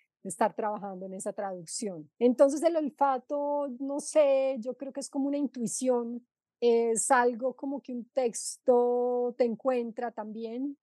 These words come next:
y a veces también algo que tú encuentras, o sea, como que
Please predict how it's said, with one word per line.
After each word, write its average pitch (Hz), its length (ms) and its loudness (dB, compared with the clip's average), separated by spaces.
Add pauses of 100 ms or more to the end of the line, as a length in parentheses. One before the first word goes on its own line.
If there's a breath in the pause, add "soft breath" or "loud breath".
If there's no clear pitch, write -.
(120)
y 254 100 10
a 254 120 10
veces 240 360 4
también 220 840 -4 (300)
algo 247 320 6
que 240 120 0
tú 214 140 -6
encuentras, 196 760 -4
o 190 40 -14
sea, 214 200 -2
como 196 300 -12
que 185 1400 -6